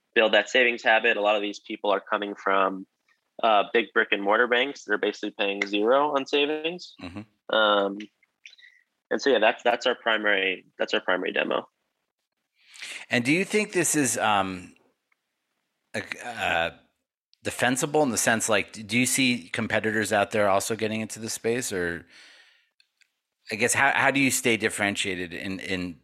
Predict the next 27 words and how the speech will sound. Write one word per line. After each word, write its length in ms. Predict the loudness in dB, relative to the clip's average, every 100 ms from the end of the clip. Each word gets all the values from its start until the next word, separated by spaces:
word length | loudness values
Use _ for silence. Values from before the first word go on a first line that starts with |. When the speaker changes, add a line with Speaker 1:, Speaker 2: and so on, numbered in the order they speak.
| -18
Speaker 2:
the 140 | -16
prize 340 | -6 -2 -2
link 160 | -4 -6
savings 400 | -4 -4 -6 -10
if, 100 | -12 -10
if 140 | -8
other 220 | -6 -4 -6
companies 400 | -8 -12 -12 -12
could 180 | -14 -18 _ -16
theoretically 520 | -6 0 2 0 -4
do 140 | -14 -14
it? 100 | -16 _ _ -20 _ _ -2
Speaker 1:
Yeah. 280 | 2 4 2 -2
So 160 | -4 0
we've 140 | 2
already 260 | 4 2 0
seen 340 | -4 -6 -6
some 160 | -8 -6
companies 800 | -4 0 2 2 0 -6 -14 -16 -14 -6
straight 320 | 0 2 4
up 120 | 2
Speaker 2:
Interesting. 80 | 2
Speaker 1:
copy, 460 | 2 2 0 -2 _ -8
copy 260 | -4 -2
us, 300 | -2 -4 -10 -8
um, 600 | -2 2 4 2 0 -6 _ _ _ _ _ 0
which 540 | 0 0 -4 -10 -16